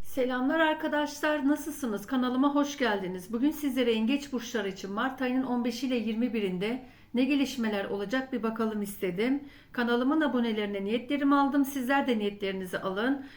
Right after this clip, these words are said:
Aşağıdaki açıklama kısmına bilgilerimi bırakıyorum. Bana özelden bakım yaptırmak isteyenler benimle iletişime geçebilirler. Birebir bakım olmadığı için de hepinize uymayabilir. Uyanları kabul edin lütfen.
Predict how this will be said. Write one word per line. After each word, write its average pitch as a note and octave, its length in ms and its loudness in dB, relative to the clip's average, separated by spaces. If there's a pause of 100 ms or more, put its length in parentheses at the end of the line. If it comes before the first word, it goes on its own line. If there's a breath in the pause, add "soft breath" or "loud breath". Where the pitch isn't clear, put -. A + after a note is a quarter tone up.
(220 loud breath)
Aşağıdaki D4 540 0
açıklama D4 460 -2
kısmına A3 440 -4
bilgilerimi A3 560 0
bırakıyorum. C#4 680 2
Bana C4 200 4
özelden G3+ 480 0
bakım A#3+ 260 -2
yaptırmak G#3 460 -4
isteyenler G3+ 560 -4
benimle A#3+ 300 4
iletişime A3+ 500 -2
geçebilirler. G3 880 -2 (480 loud breath)
Birebir C4+ 360 4
bakım C4 280 0
olmadığı C#4 340 4
için C#4 340 0
de C#4+ 60 4
hepinize C4+ 360 2
uymayabilir. A3 680 -2
Uyanları G#3+ 440 -2
kabul A3 240 -2
edin F#3 280 -2
lütfen. G#3+ 560 -4